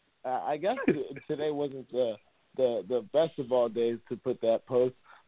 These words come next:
Figure what to bring back, but since, uh, I don't have much love for, uh, L A, and in fact, all three of my sport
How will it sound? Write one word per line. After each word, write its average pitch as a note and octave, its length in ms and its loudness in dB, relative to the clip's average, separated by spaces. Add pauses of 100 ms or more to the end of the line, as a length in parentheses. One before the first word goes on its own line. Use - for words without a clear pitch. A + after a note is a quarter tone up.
Figure D3 320 6
what B2 320 4
to A2 300 4 (100)
bring B2 240 4
back, A2+ 340 6
but - 200 0
since, B2 240 0
uh, G#2+ 240 4 (100)
I A2+ 80 8
don't G#2+ 160 2
have A#2 180 4
much G#2 260 2
love A2+ 280 6
for, A2 220 2 (640)
uh, A2 300 10
L A#2 200 10
A, A#2 140 4
and A2 120 -4 (100)
in A#2 200 -2
fact, D3+ 280 6 (200)
all D#3 300 8
three D#3 200 -6
of C3+ 80 -8
my B2 160 -12 (120)
sport D#3+ 220 -6